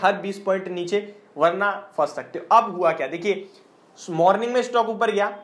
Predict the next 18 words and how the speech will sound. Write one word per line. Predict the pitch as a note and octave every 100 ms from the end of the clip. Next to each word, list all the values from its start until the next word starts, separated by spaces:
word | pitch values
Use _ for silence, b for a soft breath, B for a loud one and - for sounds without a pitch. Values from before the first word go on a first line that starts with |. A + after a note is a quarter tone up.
| - -
लोगों | E3 F#3+ A3+
ने, | A#3
जिसने | G#3 G3+ A#3
भी | A3
खरीदा | G#3+ G#3
intraday, | A3 G#3 G#3+ G#3
उन्होंने | G#3+ G3+ G#3
profit | G#3 F#3 G#3+ F#3+
book | G3 -
करा, | F3 F3 - -
ठीक | G3+
है, | A3+ A3+ B B B _ -
और | A#3+ A#3+
जिसने | D#3+ F3+ B3+ E4+
delivery | C#4+ C#4+ C#4 C4+ A3+
खरीदी, | G#3+ F#3+ E3+ C3+ - _
अब | A#3 G#3
वो | G#3+